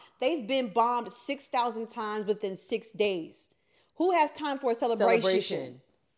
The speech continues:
Speaker 2: Who has time for a celebration?
Speaker 1: Then he said that they, they, they over there preparing their kids to become terrorists. Again, no, they're not.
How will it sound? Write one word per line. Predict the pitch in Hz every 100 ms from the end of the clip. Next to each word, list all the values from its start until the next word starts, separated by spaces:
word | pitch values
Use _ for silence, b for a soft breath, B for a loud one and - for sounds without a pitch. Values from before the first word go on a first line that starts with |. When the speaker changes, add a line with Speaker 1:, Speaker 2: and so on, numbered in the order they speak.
| _ _ _
Speaker 2:
Who | 330
has | 349 277
time | - 226 240
for | - 170
a | 165
celebration? | - 180 160 143 156 180 180
Speaker 1:
Then | 285 427
he | 403 320
said | 349 254
that | 220
they, | 233 240 - -
they, | 226 233
they | 190 220
over | 226 220
there | 214 202
preparing | 220 196 240 240 226
their | 208
kids | - 240 208 202
to | -
become | 196 185 226 196
terrorists. | 254 220 190 170 156 - b b b b
Again, | 214 170 254 277 180 160 - _
no, | 208 240 285 285 208
they're | 233 220
not. | 202 226 233 170 - -